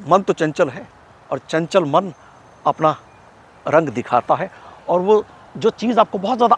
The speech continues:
आकर्षित करती है, मोहक लगती है, मन अवश्य करता कि आप ज़रूर उस स्थान विशेष पर जाएं और उसकी खूबसूरती को, उसके साथ प्रत्यक्ष आपका साक्षात्कार हो और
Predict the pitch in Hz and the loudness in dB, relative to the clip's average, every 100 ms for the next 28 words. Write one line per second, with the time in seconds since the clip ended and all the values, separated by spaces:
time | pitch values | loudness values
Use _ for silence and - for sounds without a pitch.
0 | - 160 180 - - 156 131 175 147 147 | 2 2 0 -4 -4 -4 -2 -4 0 0
1 | - 143 - 120 110 - - - 135 196 | 2 -4 -6 -12 -12 -14 -20 -6 2 2
2 | - 190 - 180 139 139 160 175 - - | 2 -2 -2 -2 -2 -2 -4 -8 -2 2
3 | 196 214 165 113 110 120 175 247 254 254 | 4 2 -6 -12 -8 -4 0 0 -2 -6
4 | - - - - 175 - - 165 202 147 | -10 -20 -8 -6 -6 -10 -4 0 0 0
5 | 135 175 180 - 175 170 - - - - | -6 -4 -4 -2 -2 -2 -6 -20 -20 -20
6 | - - - - - 135 156 202 - - | -20 -20 -20 -20 -2 4 4 2 -8 -20
7 | - - 175 - 156 - 165 143 170 185 | -10 -4 -4 -4 -14 -6 -8 -4 -4 -2
8 | 208 196 196 190 - - - - - - | -6 -8 -8 -10 -20 -20 -20 -20 -20 -10
9 | - - - 190 - - 180 - - _ | -10 -10 -6 -6 -4 2 2 2 -10 _
10 | - - 202 - 240 - - 160 - 156 | -20 -10 -10 -2 -4 -4 -2 0 2 2
11 | 160 139 - 151 156 151 208 240 - - | 2 2 0 0 2 0 -4 -10 -16 -20
12 | - - - - - | -20 -20 -20 -4 -2